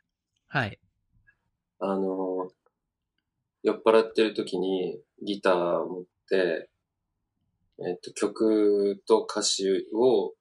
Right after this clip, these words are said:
Speaker 2: 同時に作った。
Speaker 1: へ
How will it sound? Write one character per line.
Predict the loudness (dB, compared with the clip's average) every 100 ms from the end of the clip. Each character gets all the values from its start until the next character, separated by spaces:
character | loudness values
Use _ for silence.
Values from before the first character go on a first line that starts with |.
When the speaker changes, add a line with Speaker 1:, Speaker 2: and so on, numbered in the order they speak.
| _ _
Speaker 2:
同 | -2 -2
時 | -2
に | -8 -8
作 | -10 -10
っ |
た。 | -10 -10 -10 _ _ _ _ _ _ _ _ -6
Speaker 1:
へ | 0 2 2 0 -2 -2 -2 -4